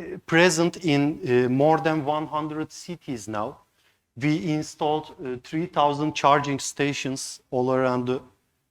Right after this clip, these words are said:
uh, world. And we got, uh, plus, uh, uh, hundred million rides, and it is increasing very fast. The company holds, uh,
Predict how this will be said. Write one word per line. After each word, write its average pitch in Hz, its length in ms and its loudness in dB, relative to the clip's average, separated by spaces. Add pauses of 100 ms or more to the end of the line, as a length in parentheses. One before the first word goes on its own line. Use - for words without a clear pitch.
(100)
uh, 120 160 -4
world. 131 420 -6 (520)
And 143 240 -2
we 151 140 2
got, 151 400 2
uh, 131 300 2
plus, 143 680 2
uh, 120 380 -2 (580)
uh, 117 200 -12 (120)
hundred 143 600 0
million 139 400 2
rides, 123 680 2
and 117 280 -8
it - 160 -14
is 117 320 -8
increasing 120 600 -4
very 139 220 2
fast. 131 420 -4 (400)
The 139 80 0
company 156 520 4
holds, 143 560 2
uh, 120 460 0